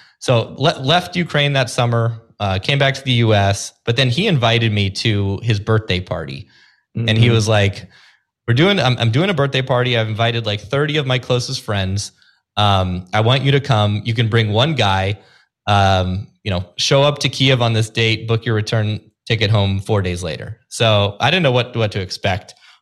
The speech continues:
Speaker 1: Um, we show up, we go to the train station. He had rented four train cars. We take the train from Kiev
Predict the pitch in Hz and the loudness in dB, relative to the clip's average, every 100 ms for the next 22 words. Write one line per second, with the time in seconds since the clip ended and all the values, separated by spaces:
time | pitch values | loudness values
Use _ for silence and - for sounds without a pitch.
0 | - 107 98 92 - _ _ _ _ _ | -2 2 2 -2 -8 _ _ _ _ _
1 | _ 117 123 170 170 143 123 127 139 156 | _ 0 2 4 4 4 2 2 4 2
2 | 143 - 127 120 - 113 117 120 113 110 | 0 -2 0 0 -2 0 0 0 -2 0
3 | 113 101 131 139 127 110 - 156 170 - | -2 0 -2 -2 -6 -6 -8 -6 -4 -4
4 | 143 143 143 101 90 90 95 - - _ | -2 -2 -2 -2 -2 -4 -6 -10 -20 _
5 | 117 117 165 165 165 - 131 131 131 104 | -2 0 0 -2 -4 0 2 2 2 -2
6 | - - 131 120 123 120 | -2 -2 2 4 2 0